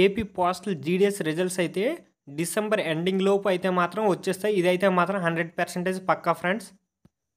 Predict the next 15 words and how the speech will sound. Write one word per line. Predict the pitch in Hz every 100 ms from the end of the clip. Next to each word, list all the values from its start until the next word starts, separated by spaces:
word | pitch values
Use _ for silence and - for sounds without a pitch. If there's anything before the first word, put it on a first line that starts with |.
| -
ఫ్రెండ్స్, | 180 190 196 - _ _ _
నా | 156 156 156
పాత | 156 165 196
వీడియోలో, | 185 185 202 220
ఒక | - 170
వీడియోలో | 175 185 180 247 277 - _ _ _
ఈఎంఓ | 151 196 156 180 175 185 185 170
అమౌంట్ | 175 185 180 226 180
రెండు | 170 185
వేల | 185 170
ఐదు | 165
వందల | 175 180 165
రూపాయలు | 160 180 180 208 147
జాయిన్ | 156 202 175
అయినప్పుడు | 175 170 180